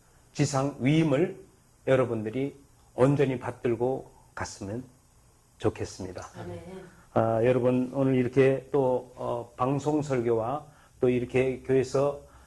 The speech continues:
Speaker 1: 말씀을 선포할 수 있는 은혜를 주셔서 감사합니다. 이런 시간을 만나서 여러분들과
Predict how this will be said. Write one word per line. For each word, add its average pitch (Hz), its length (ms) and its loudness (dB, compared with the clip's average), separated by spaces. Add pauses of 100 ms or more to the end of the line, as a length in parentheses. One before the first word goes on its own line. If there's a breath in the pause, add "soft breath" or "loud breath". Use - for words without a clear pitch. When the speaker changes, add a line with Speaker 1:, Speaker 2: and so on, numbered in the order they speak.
(120)
Speaker 1:
말씀을 139 480 -2
선포할 170 420 0
수 151 140 -8
있는 135 420 -4
은혜를 135 380 4
주셔서 113 440 -8
감사합니다. 104 600 -8 (380 loud breath)
이런 156 300 6
시간을 151 520 0 (200 loud breath)
만나서 160 600 4 (420 loud breath)
여러분들과 147 840 4